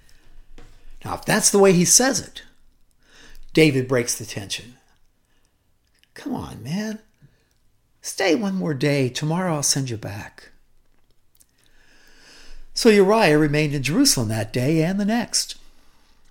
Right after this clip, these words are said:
At David's invitation, he ate and drank with him,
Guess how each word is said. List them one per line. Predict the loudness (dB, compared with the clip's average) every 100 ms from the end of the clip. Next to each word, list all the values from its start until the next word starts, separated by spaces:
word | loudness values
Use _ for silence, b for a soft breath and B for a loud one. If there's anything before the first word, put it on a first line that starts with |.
| -20 _ _ -20 _ _ _ _ _ -20
At | -10
David's | -6 -4 -4
invitation, | -8 -8 -2 0 0 -2
he | -4
ate | 0 2 2 -2
and | -8
drank | -2 -2 -2
with | -4
him, | -4 -6 -8